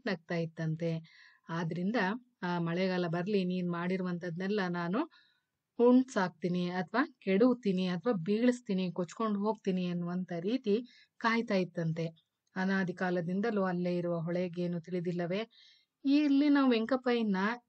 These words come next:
ಇತ್ತೀಚೆಗೆ ನೋಡುವಂಥದ್ದು, ಅವ್ರ ತಾತ ಮುತ್ತಾತ ಎಷ್ಟು ಹೊಳೆ ಅವ್ರನ್ನೆಲ್ಲರನ್ನೂ ಕೂಡ ನೋಡಿ ಬಂದಿರುವಂಥದ್ದು ಅಲ್ವಾ. ಸಾವಿರಾರು ವರ್ಷಗಳಿಂದ ಹೊಳೆ ಅಲ್ಲೇ ಇರುವಂಥದ್ದು. ಈ ಹೊಳೆ ಗೊತ್ತಿಲ್ವಾ?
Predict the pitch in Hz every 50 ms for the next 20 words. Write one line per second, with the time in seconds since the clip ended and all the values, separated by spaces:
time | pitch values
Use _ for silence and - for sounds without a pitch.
0 | _ _ _ - - 240 247 247 - 285 269 269 262 262 254 240 220 202 196 196
1 | 190 180 196 190 175 180 175 170 175 175 165 185 180 180 185 196 - 190 175 175
2 | 180 180 185 190 _ - - 190 185 175 - 180 175 175 170 - - _ _ _
3 | - 269 254 214 196 185 196 220 220 196 190 185 185 185 185 180 175 196 196 196
4 | 196 190 - 196 196 214 220 214 220 226 214 226 208 220 214 220 214 220 202 190
5 | 185 180 175 - 175 165 180 196 208 208 180 190 196 - - - - - - -
6 | _ _ _ - - 202 185 185 185 220 247 247 262 269 240 233 233 - 254 220
7 | 226 226 226 226 226 214 208 208 233 294 - _ - 214 220 233 247 240 226 208
8 | 190 190 185 190 - 185 170 170 170 175 175 - - 220 220 220 208 202 214 226
9 | 196 202 202 - - 220 202 175 180